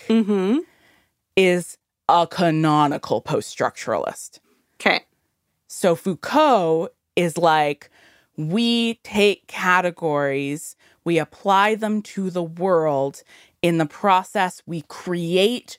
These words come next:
Speaker 2: knowledge about the world that is not innocent knowledge.
Speaker 1: So if I'm understanding right, structuralism is like, "Hey,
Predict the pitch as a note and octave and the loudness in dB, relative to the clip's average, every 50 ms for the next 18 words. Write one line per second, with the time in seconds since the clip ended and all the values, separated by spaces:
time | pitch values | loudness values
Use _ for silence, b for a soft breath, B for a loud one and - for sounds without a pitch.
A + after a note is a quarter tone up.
0 | _ - F#3+ F3+ F3 F3 F#3 F#3 F#3 F#3+ F#3 - - - E3 D#3+ - D#3 D#3+ E3 | _ -6 -2 0 2 2 2 2 0 0 -2 -4 -2 -4 -2 0 2 2 2 2
1 | - _ - F3+ E3 D#3+ - D#3+ D#3 D3+ D3+ D3+ D3 D3 C#3+ - - B B B | 0 _ -4 -6 -6 -4 -4 -2 0 2 2 2 2 2 0 -4 -8 B B B
2 | B B B D3+ D3+ D3 D#3 D3+ C#3+ C#3+ D3+ D3+ D3+ D#3+ E3 D#3+ D#3+ - - _ | B B B 0 2 2 0 -2 -2 -2 -2 0 2 4 4 4 2 0 -2 _
3 | _ - D3+ D3+ D3+ C#3+ D3 - - D#3+ C#3+ C3 - - C3 B2 A2+ A#2+ A2+ - | _ -4 -2 0 0 0 -2 -2 -4 -4 -4 -4 -6 -6 -6 -4 -4 -4 -4 -6
4 | - - - - - - - _ _ _ _ _ _ _ _ _ _ - - - | -8 -8 -10 -12 -12 -12 -14 _ _ _ _ _ _ _ _ _ _ -18 -10 -4
5 | - A3+ G#3 G3+ G3 G3 G3+ G3 G3 - _ _ _ _ _ - - G3+ G3+ - | 0 0 2 2 2 0 -2 -2 -4 -6 _ _ _ _ _ -4 -4 -2 0 0
6 | G#3 G#3 G#3 A3 A3 A#3+ B3 - - A#3 G#3+ G3+ G3 F#3 F3+ E3+ E3 E3 - - | 0 2 2 0 -2 -2 -4 -2 0 0 0 0 -2 -2 0 -2 -2 -2 -6 -10
7 | _ _ - - - - - A3+ A#3+ B3+ - - C4 B3 A#3 A#3 A#3 A3 A3 A#3 | _ _ -12 -12 -6 -2 0 0 0 0 -2 -2 0 2 2 2 0 0 0 0
8 | A3+ A3 A3 G#3+ - - G3+ G3 F#3 - G3+ F#3+ F3+ F3 - - - G#3+ F3+ E3 | 0 0 0 -2 -2 -2 -2 -2 0 0 0 0 0 -2 -4 -2 0 0 0 0
9 | - | -2